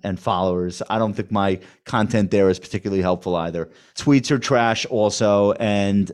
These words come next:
but there are some really smart people who do tweet. I would just really minimize how much you're influenced by that stuff. Uh, articles are probably better than blog posts for the most part, but some bloggers are really good.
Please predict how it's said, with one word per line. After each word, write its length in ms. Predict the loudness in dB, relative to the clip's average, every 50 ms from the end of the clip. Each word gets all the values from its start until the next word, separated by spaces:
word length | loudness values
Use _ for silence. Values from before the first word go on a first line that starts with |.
| -6 _
but 400 | 2 4 6 6 4 2 2 0
there 160 | 2 4 4
are 80 | 4 2
some 180 | 2 2 2
really 220 | 4 4 2 2 0
smart 320 | -2 -2 0 0 0 0
people 380 | -2 -4 -2 0 0 0 0 0
who 160 | -2 -6 -4
do 200 | 0 0 0 0
tweet. 540 | 0 -2 -4 -2 0 0 0 -2 -4 -8 -20 -20 _ _ _
I 100 | 0 2
would 140 | 2 4 2
just 180 | 0 -2 -2
really 460 | -2 0 2 4 4 4 4 4 2 2
minimize 580 | 2 0 0 0 2 2 2 0 0 -2 -4
how 140 | -6 -4 -4
much 200 | -4 -4 -4 -4
you're 120 | -4 -4
influenced 420 | -4 -4 -4 -6 -8 -8 -8 -8 -6
by 120 | -6 -6
that 200 | -4 -4 -6 -8
stuff. 380 | -8 -6 -4 -4 -4 -4 -8 -14 _ _ _
Uh, 260 | -4 -2 0 0 2 4
articles 680 | 4 4 4 4 4 2 2 2 4 4 2 2 0 0
are 180 | 0 0 0
probably 460 | 0 2 0 0 2 2 2 2 0
better 300 | 2 4 4 4 6 6
than 180 | 6 6 4 4
blog 320 | 4 2 0 0 -2 -2
posts 640 | -2 -2 0 0 -2 -4 -6 -8 -8 -8 -10 -12 -16 -20 _ _ _ _
for 160 | -4 -2 -2
the 100 | 0 0
most 380 | 2 4 4 4 4 2 0
part, 360 | 0 2 4 4 2 2 2 0
but 200 | 0 0 0 -4
some 300 | -4 -2 0 0 0 2
bloggers 460 | 2 0 0 0 0 -2 -4 -4 -4
are 80 | -6
really 240 | -4 -4 -2 -4 -2
good. 460 | 0 2 2 4 4 2 0 -4 -10